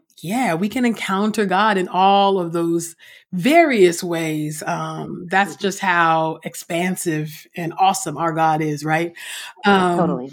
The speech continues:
Speaker 1: so I, I have so many questions. I know we only got so much time, but, <laughs> and I'm like, "Which one do you wanna
Speaker 2: That's right.
Speaker 1: ask, girl? Which one?" There's, like, two questions that are bubbling up. I do feel like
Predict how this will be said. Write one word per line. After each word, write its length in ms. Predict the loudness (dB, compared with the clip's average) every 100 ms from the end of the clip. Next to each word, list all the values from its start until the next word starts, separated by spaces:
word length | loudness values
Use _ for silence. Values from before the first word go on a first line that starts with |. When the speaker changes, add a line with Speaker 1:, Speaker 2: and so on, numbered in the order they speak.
| -12
Speaker 1:
so 200 | -2 0 0
I, 440 | -2 -2 -2 -6 -12 _
I 240 | -4 0 -2
have 40 | -2
so 160 | -2
many 200 | 0 0 0
questions. 500 | 0 2 2 0 0
I 160 | 0
know 280 | 2 2 2
we 140 | 2 0
only 240 | 0 0
got 260 | 0 0 0
so 160 | -2 -2
much 280 | -2 -4
time, 360 | -6 -8 -8 -12 -6 -4 -2
but, 280 | 0 2 2 2
<laughs> 640 | 0 0 -2 0 -2 0 0 0 2 0 0 0 0 2 0 0 -4 -2 0
and 120 | 0
I'm 140 | 2
like, 240 | 2 0 0
"Which 180 | 0 0
one 140 | 0
do 60 | 0
you 100 | 0
wanna 180 | 0 0
Speaker 2:
That's 100 | 0
right. 60 | 0 0
Speaker 1:
ask, 160 | -2
girl? 320 | 0 2 2
Which 180 | 2 2
one?" 420 | 2 2 2 2 2
There's, 140 | 2
like, 220 | 0 -2
two 220 | 0 0 0
questions 440 | 0 -2 -4 -6
that 80 | -2
are 60 | -2
bubbling 440 | 0 0 0 0
up. 180 | -2 -4 _ -16 -14 -14 -6
I 160 | 0 0
do 300 | 2 2 2 0
feel 260 | 0 0 2
like 500 | 0 -2 -2 -6 -8